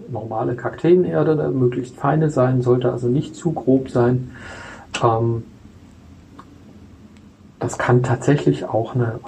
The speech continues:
relativ, äh, simple Anzuchterde, wie man sie im Gartencenter bekommt, sein. Das, äh, ist also da in dem Moment nicht so anspruchsvoll. Ähm, man kann auch in reinen bims aussehen, auch das ist möglich. Wichtig ist nur, die Körnung sollte nicht zu groß sein, sonst läuft man Gefahr, dass also die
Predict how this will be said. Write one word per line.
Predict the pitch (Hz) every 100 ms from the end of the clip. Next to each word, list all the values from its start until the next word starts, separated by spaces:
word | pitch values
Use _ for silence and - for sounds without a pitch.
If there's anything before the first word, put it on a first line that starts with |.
| 113
relativ, | 113 120 147 - 143 131 - - - - - -
äh, | 120 120 120 -
simple | 127 127 180 - -
Anzuchterde, | 147 156 147 143 - 135 131 131 127 127 123 127
wie | 131
man | 123 120 120
sie |
im | - 123
Gartencenter | 117 - - 151 147 139 135
bekommt, | 127 - 123 123 - - - - - -
sein. | - 117 117 123
Das, | 117 - - -
äh, | 180 -
ist | 139 139
also | 127 120
da | 120 113
in | 120 117
dem | 120
Moment | 127 123 123 123
nicht | 127
so | -
anspruchsvoll. | - 120 - - 127 - 120 117 117 - - - - - - _ -
Ähm, | 113 113 117
man | - 110
kann | - 127
auch | 135 127
in | 127
reinen | 113 113 117
bims | 143 170 175
aussehen, | - 131 127 131 127
auch | 127 110
das | - 127 147
ist | 131
möglich. | 123 123 123 120
Wichtig | 143 - 131
ist | 131 123
nur, | 123
die | 120
Körnung | 120 135 135 123
sollte | 120 120
nicht | 123 143
zu | - -
groß | 127 139 139
sein, | 127 120
sonst | 117 117
läuft | 117 120 117
man | 113
Gefahr, | - 113 107
dass | 107 -
also | 110 107
die | 95 101 98